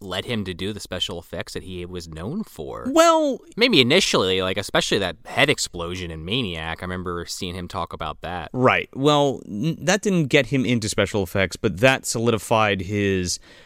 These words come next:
Speaker 2: penchant or, or knack for, uh, for realism.
Speaker 1: Right.
Speaker 2: Because of all of those photos. And he's like,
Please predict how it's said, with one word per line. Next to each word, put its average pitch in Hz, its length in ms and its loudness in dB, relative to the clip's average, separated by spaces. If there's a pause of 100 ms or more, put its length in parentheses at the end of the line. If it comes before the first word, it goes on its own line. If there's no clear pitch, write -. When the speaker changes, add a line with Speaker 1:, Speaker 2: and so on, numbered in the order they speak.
(100)
Speaker 2:
penchant 139 560 4
or, 127 160 6
or 123 220 6
knack 127 320 4
for, 120 400 4
uh, 98 260 4
for - 160 -2
realism. 110 680 4
Speaker 1:
Right. 87 280 2
Speaker 2:
Because 113 280 2
of 107 120 0
all 107 200 6
of 98 80 -2
those 98 280 2
photos. 101 340 0
And 104 100 0
he's 110 160 0
like, 107 140 4